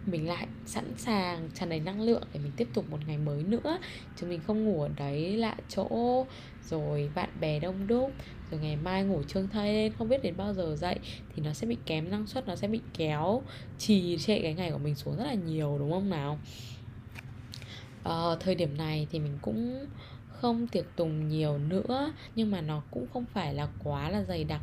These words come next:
như những cái tháng cuối cùng của năm hai không hai hai. Và hiện tại thì mình đang tập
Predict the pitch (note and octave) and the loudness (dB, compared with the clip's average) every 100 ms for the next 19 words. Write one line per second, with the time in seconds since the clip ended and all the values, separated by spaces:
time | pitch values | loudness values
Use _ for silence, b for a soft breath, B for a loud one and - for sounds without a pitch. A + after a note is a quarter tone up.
0 | - F#3+ F#3+ G3 - - G3 G3 A#3 - | -4 -2 -2 -2 -6 -6 -2 0 -2 -4
1 | D#3 C#3 C#3 D#3+ - B B B - F#3 | -4 -2 -2 -2 -2 B B B -6 -2
2 | D#3+ D#3+ - D#3 - G#3 F3+ D#3 C#3 F#3 | 0 -2 2 0 4 2 2 0 0 0
3 | G#3+ G#3+ A#3 A#3 A#3 A#3+ A#3+ A#3+ A#3+ A#3 | 0 0 0 0 0 0 2 4 4 2
4 | B B B - - D#3+ D#3 D3+ D3+ D3+ | B B B -8 -2 0 0 0 0 0
5 | D#3 F#3+ - - F3 D#3+ D3+ F3 G#3 | 0 0 0 0 -2 -2 0 0 0